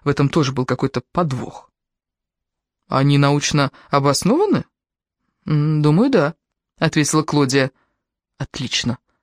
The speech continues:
Просто моя копия». Мы встретились в тайском ресторане.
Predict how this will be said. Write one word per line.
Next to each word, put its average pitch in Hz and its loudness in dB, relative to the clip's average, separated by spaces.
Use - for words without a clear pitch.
Просто 196 2
моя 170 4
копия». - -8
Мы 359 4
встретились 254 0
в - -6
тайском 165 0
ресторане. 151 -4